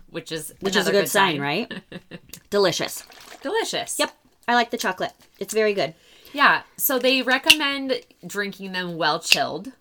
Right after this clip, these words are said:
Speaker 2: Mm-hmm.
Speaker 1: Mm. It's good. You know what it kinda reminds me of, the chocolate one especially?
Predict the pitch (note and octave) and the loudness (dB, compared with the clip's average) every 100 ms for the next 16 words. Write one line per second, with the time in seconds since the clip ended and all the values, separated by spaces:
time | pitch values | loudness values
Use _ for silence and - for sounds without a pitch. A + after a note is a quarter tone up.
0 | _ _ A3+ G#3 A3 A3 D4 - - - | _ _ -4 -2 -2 -2 -4 -6 -18 -20
1 | - - - - - - - - - - | -20 -18 -16 -16 -16 -16 -16 -16 -16 -16
2 | - - E3+ E3+ E3+ F3 F3+ - - - | -16 -14 -12 -12 -12 -12 -12 -16 -18 -18
3 | - - - - _ _ _ B3+ - C4+ | -18 -20 -20 -20 _ _ _ -6 -4 -4
4 | B3+ G3 A3 B3+ D#4 - C#4 A#3 F3 D#3+ | -4 -6 -6 -4 -6 -8 -8 -6 -4 -6
5 | D#3+ G3 G3+ F3+ F#3 D3+ F3 F3 E3+ - | -6 -8 -8 -8 -2 -2 -2 -8 -8 -6
6 | C#3+ - F#3 | -8 -6 -6